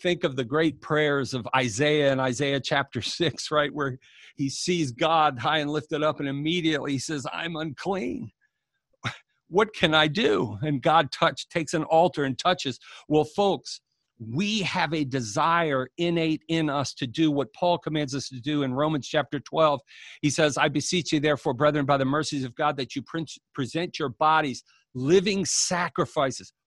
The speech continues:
wholly acceptable unto God." This is our desire. We want to make up for our sins. We want to give ourselves entirely, but it's entirely inadequate. It's only in him, with him, and through him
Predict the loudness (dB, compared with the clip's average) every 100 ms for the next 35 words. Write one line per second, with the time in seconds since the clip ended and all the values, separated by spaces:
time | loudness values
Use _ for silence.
0 | _ -12 -2 0 2 2 0 -2 0 0
1 | 2 2 2 -2 0 4 4 4 0 -20
2 | -12 -4 -2 -2 -2 2 2 2 0 2
3 | 4 2 0 -6 -20 _ 2 2 4 2
4 | 0 0 0 0 2 2 2 -2 -2 0
5 | -2 -2 -4 -4 -2 0 -2 0 0 0
6 | -2 -4 0 0 2 0 -4 -8 -20 0
7 | 2 4 2 0 -2 -6 -6 -2 0 0
8 | 2 0 0 -2 -2 -2 0 0 0 -2
9 | -4 -6 -18 -8 2 2 2 -6 2 4
10 | 4 2 0 -2 -6 _ -2 0 0 0
11 | 0 0 0 0 4 6 6 2 -4 -2
12 | 0 -2 -2 0 0 -2 -2 0 2 2
13 | 0 -2 0 2 2